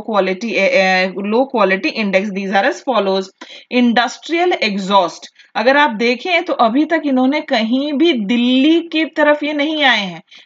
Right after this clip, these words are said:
दिल्ली की तरफ ये नहीं आए, इन्होंने जनरल सा लिखा हुआ है। देखो यहाँ पर इंडस्ट्रियल एग्जॉस्ट से पोल्यूशन होता है।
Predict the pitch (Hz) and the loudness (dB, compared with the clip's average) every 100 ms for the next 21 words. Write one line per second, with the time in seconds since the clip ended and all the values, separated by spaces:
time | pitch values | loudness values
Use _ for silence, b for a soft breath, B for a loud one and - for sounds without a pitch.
0 | - 208 262 285 285 311 311 320 320 320 | -6 2 2 2 2 0 0 -2 -2 0
1 | 254 247 294 294 277 294 320 349 285 277 | 0 0 0 0 0 2 2 2 2 2
2 | 220 196 156 - 196 214 240 226 220 208 | 2 0 -2 -6 -6 -4 -2 0 -2 2
3 | 277 349 B B B - 240 254 262 339 | 0 0 B B B -2 2 2 0 0
4 | 311 285 269 285 - 320 285 262 262 294 | 0 2 2 0 -2 -4 0 0 0 -2
5 | 285 262 277 302 302 | -4 0 2 2 -2